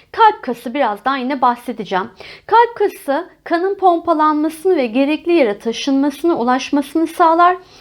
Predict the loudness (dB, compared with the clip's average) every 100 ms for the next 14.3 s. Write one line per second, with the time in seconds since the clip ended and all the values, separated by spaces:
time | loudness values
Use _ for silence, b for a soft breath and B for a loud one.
0 | B B B -2 0 0 0 2 2 2
1 | 2 2 2 2 0 2 2 4 2 0
2 | -2 -2 -4 -2 -4 -4 -6 -6 -2 -2
3 | -2 B B B 0 0 0 -8 -2 2
4 | 2 2 -2 -2 2 2 2 -2 -6 -6
5 | -6 -8 -6 -6 -6 -8 -4 -2 -2 0
6 | 2 2 -2 -2 0 2 0 2 0 -2
7 | -4 -4 2 2 2 -4 -6 -4 -2 -2
8 | B B B B _ 0 0 -2 -4 -2
9 | 0 4 2 2 -6 -2 2 2 0 -6
10 | -6 -6 -6 -6 -10 -16 _ _ _ _
11 | _ -6 -2 0 0 -2 B B B -2
12 | 0 2 0 0 -4 0 2 2 0 -2
13 | -2 -6 -6 -6 -2 -2 -2 -10 -8 -2
14 | 2 2 0